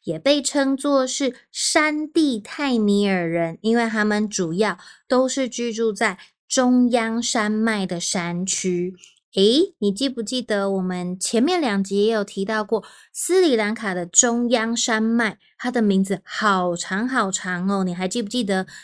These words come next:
这座山叫什么名字呢？就是皮杜卢塔拉格勒山，对不对？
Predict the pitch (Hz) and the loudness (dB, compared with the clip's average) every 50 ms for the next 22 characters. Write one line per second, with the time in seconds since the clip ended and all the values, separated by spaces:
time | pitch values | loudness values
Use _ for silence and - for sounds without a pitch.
0 | - _ - 226 202 247 247 233 - - 220 214 214 214 220 - 240 233 220 - | -18 _ -10 -6 -2 -2 -2 0 0 -2 -2 0 -2 -2 -2 -2 -2 -2 -2 -2
1 | - 196 190 190 190 190 196 196 208 226 233 233 247 247 247 240 240 254 262 269 | -2 0 0 2 2 2 2 2 2 0 0 0 0 2 2 2 2 2 2 2
2 | 269 269 269 269 277 285 - _ _ _ _ _ - - - - - _ _ _ | 0 0 0 -2 -4 -6 -10 _ _ _ _ _ -20 -20 -20 -20 -20 _ _ _
3 | - 226 220 208 202 190 190 - - 233 196 - - - - _ _ _ - - | -4 -2 0 0 0 -2 -2 0 0 0 0 0 -2 -8 -20 _ _ _ -14 -6
4 | - 226 226 226 226 233 240 262 262 - - 349 349 330 311 277 247 233 233 226 | -2 0 0 2 2 0 0 -2 -2 -2 0 0 2 2 2 0 0 0 -2 0
5 | 214 214 214 214 214 220 220 226 240 240 - - 208 180 156 - - - 180 190 | 2 2 2 4 4 4 2 2 0 -2 -6 -6 -6 -6 -6 -6 -6 -2 -2 0
6 | 185 190 190 196 196 190 190 175 170 165 165 175 196 233 233 226 214 196 190 - | 0 0 -2 -4 -4 -4 -4 -4 -4 -4 -4 -2 0 2 2 2 2 0 -2 -2
7 | - 226 196 190 190 180 180 190 190 196 208 196 202 208 208 202 190 175 - - | 0 0 0 2 0 0 -2 -2 -2 -2 -2 0 0 2 2 2 0 -2 -4 -10